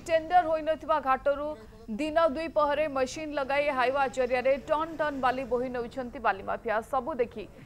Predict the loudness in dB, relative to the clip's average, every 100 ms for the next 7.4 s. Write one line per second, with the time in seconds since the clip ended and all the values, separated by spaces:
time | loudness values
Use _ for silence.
0 | -18 -10 0 4 4 4 2 0 -2 0
1 | 0 -2 -6 -6 -2 -2 -2 -6 -4 -4
2 | -6 -14 -12 -2 2 4 4 0 -6 -4
3 | -4 -6 -6 -6 -6 -6 -10 -20 -4 6
4 | 6 8 8 8 8 0 0 2 4 4
5 | 2 2 2 2 0 -2 2 0 0 4
6 | 6 6 4 -2 -2 -4 -8 -8 -8 -8
7 | -4 0 0 4